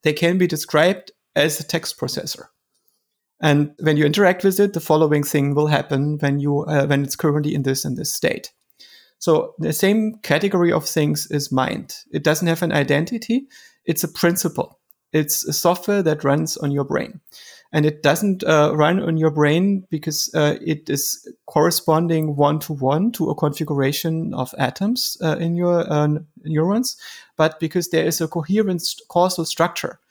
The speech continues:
emerging over the activity of the neurons that you can use to describe it. It's a lens to look at the activity of many neurons.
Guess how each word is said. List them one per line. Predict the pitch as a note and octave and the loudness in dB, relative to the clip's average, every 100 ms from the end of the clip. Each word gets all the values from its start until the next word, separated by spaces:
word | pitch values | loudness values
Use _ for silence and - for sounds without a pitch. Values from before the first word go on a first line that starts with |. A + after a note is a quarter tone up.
| _ _ | _ _
emerging | E3 D3+ E3+ F#3 F#3 D#3+ D3+ | 0 4 6 4 2 0 0
over | E3 E3 | 0 0
the | D#3+ | 0
activity | - F#3 F3+ F3+ - | -2 0 0 -2 0
of | D3 C#3+ | -2 0
the | C#3+ | -2
neurons | C#3 C3+ C3+ | 0 0 -2
that | C#3+ C#3+ | -2 -4
you | D3+ | -4
can | D#3+ D3+ | -2 0
use | D3 F3+ F#3 | 2 0 -2
to | D#3+ | -6
describe | D3+ - C#3+ C#3+ | -6 0 2 2
it. | C3 - | -2 -8
It's | - D3+ | -6 -2
a | |
lens | C#3 D#3 F3 F3 | 0 2 0 -4
to | - C#3 | -8 -6
look | E3 E3 | -6 -4
at | D3+ | -6
the | - | -6
activity | - - D#3+ D#3+ D#3+ C3 D3+ _ - _ | -8 -6 -2 -2 -2 -6 -6 _ -20 _
of | - C#3+ | -6 0
many | C#3 C3+ | 0 2
neurons. | C3 C3+ C#3 - - | 0 -2 -4 -6 -12